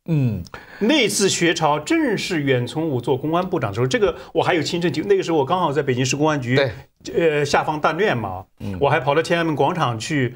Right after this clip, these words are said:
Speaker 2: 被派到天安门广场去要，要观察嘛，那些，那些特勤嘛，什么的，到处去跟踪嘛。印象中还是很深刻的是，当时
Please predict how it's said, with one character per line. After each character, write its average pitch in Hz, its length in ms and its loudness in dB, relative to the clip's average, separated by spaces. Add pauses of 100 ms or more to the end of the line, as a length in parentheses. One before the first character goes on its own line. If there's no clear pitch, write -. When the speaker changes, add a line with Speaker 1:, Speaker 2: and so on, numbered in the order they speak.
(100)
Speaker 2:
被 160 100 2
派 175 200 0
到 147 80 2
天 151 140 0
安 156 60 0
门 147 80 -2
广 143 160 0
场 123 220 -2
去 127 300 -2 (260)
要， 147 360 2
要 160 160 2
观 175 220 0
察 117 200 0
嘛， 117 240 0 (120)
那 143 140 0
些， 139 200 0
那 143 140 0
些 131 80 0
特 151 220 0
勤 - 180 -6
嘛， 143 280 -2
什 127 60 -4
么 135 80 -4
的， 147 100 0
到 156 160 2
处 143 80 0
去 143 140 -6
跟 165 240 0
踪 175 240 -2
嘛。 135 280 0 (500)
印 151 160 -2
象 151 160 2
中 151 100 0
还 127 160 2
是 123 120 -2
很 127 140 0
深 190 200 0
刻 196 160 2
的 147 100 0
是， 143 220 -2
当 160 240 0
时 147 280 -2